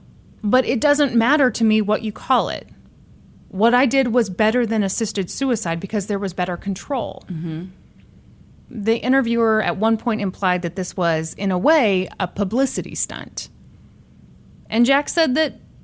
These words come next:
Speaker 1: it kind of was.
Speaker 2: Mm-hmm.
Speaker 1: He wanted to be prosecuted. He said, "The issue has got to be raised to the level where it can finally be decided."
Speaker 2: Yeah.
Speaker 1: He wanted a decision once and for all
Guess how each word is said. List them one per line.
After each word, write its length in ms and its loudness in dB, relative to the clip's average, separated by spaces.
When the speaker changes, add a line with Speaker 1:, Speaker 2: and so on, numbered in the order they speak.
Speaker 1:
it 100 -2
kind 300 2
of 80 4
was. 580 2
Speaker 2:
Mm-hmm. 340 -6
Speaker 1:
He 200 2
wanted 680 4
to 100 -4
be 160 -6
prosecuted. 840 -12
He 100 4
said, 320 2
"The 200 2
issue 300 2
has 180 2
got 240 2
to 60 -2
be 140 4
raised 420 2
to 80 -12
the 100 0
level 360 0
where 200 0
it 80 -4
can 160 2
finally 520 2
be 240 -2
decided." 800 -2
Speaker 2:
Yeah. 720 0
Speaker 1:
He 160 2
wanted 420 4
a 80 2
decision 640 2
once 460 2
and 160 4
for 180 2
all 420 4